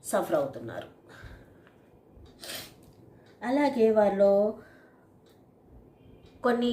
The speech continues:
ఇల్యూషన్స్ ఉన్నాయి, కన్ఫ్యూషన్స్ ఉన్నాయి. స్పెసిఫిక్‌గా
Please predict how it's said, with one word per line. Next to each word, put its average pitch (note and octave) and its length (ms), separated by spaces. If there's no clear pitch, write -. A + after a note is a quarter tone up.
ఇల్యూషన్స్ C#4 580
ఉన్నాయి, A#3 280
కన్ఫ్యూషన్స్ B3 680
ఉన్నాయి. G#3+ 320
స్పెసిఫిక్‌గా C4 800